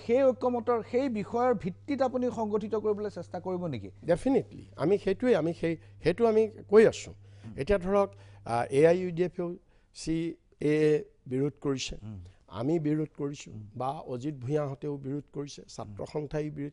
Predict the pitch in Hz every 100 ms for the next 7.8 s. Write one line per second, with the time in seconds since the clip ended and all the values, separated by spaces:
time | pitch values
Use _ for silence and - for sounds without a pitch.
0 | - 160 - 151 - 92 - 131 147 143
1 | 147 156 160 143 147 143 - 147 139 -
2 | 165 _ 110 98 254 - 254 277 131 87
3 | - - 107 87 - 226 269 233 247 196
4 | 190 233 247 - - 170 240 240 262 226
5 | 202 160 117 127 113 98 95 101 - -
6 | 107 90 107 131 139 127 123 123 117 120
7 | 208 202 160 190 143 143 104 101